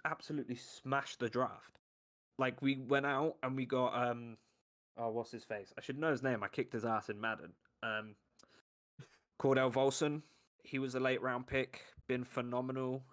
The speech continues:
Uh, Logan Wilson the year before in the third round, absolute beast. We've gone out and we've got, like, talent all across the field, but we've been really active in free agency, so I'm kinda <laughs> holding out hope for some more free agency moves before the season, a potential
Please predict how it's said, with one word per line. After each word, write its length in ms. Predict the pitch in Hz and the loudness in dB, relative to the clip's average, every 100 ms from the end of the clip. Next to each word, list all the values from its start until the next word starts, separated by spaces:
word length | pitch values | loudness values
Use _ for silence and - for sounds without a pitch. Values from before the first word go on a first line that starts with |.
| - | -6
Uh, 280 | 117 107 104 101 | 0 0 0 -2
Logan 320 | 123 120 123 | -4 -2 -2
Wilson 340 | 123 123 123 | -2 -2 -4
the 80 | 120 | -2
year 160 | 117 110 | -2 -2
before 380 | 107 123 120 | -2 -2 0
in 160 | 123 117 | -2 -8
the 60 | - | -12
third 400 | - 127 123 120 | -4 0 0 0
round, 320 | 127 123 123 - - | -2 -4 -6 -12 -10
absolute 540 | 117 - 127 117 95 | -10 -8 -8 -8 -6
beast. 460 | - 135 127 - - _ _ _ - | 0 0 0 -4 -12 _ _ _ -2
We've 200 | 185 190 | -2 12
gone 200 | 175 165 | 12 12
out 180 | 147 110 | 6 2
and 80 | 104 | -6
we've 180 | 110 - | -10 -4
got, 180 | 123 104 | -4 -2
like, 200 | 107 - - | -4 -6 -12
talent 340 | - 120 117 104 | -2 -2 -2 -6
all 200 | 110 120 | -6 -4
across 300 | 123 - 110 | -2 0 -2
the 80 | - | -2
field, 300 | - 127 110 87 - | -2 2 2 0 0
but 140 | 123 | 0
we've 200 | 123 123 | 2 0
been 240 | 131 123 120 | 2 2 0
really 320 | 123 120 117 | 0 2 2
active 380 | 113 - 113 110 | 0 0 -4 -2
in 100 | 104 | -6
free 300 | - 113 110 | 0 2 4
agency, 640 | 113 117 123 - 139 151 | 2 0 -6 -2 2 2
so 380 | - 110 101 104 - - - _ - | 2 2 2 0 -4 -20 -20 _ -10
I'm 100 | 117 | -6
kinda 340 | - 117 117 117 | -2 0 2 2
<laughs> 60 | |
holding 380 | 117 127 117 113 | 2 4 4 4
out 100 | 113 | 2
hope 360 | 117 113 113 - | 2 2 0 0
for 140 | 113 | -6
some 160 | - 113 | -4 -4
more 160 | 113 | -2
free 240 | 107 117 117 | -2 0 2
agency 500 | 107 - 107 - 110 | 2 -2 -8 -8 -6
moves 260 | 113 120 - | -4 -4 -4
before 260 | 110 107 | -6 -2
the 100 | 107 | -2
season, 460 | - 117 117 123 120 | -2 0 0 0 -2
a 40 | |
potential 460 | 113 - 110 104 | -6 -6 -6 -4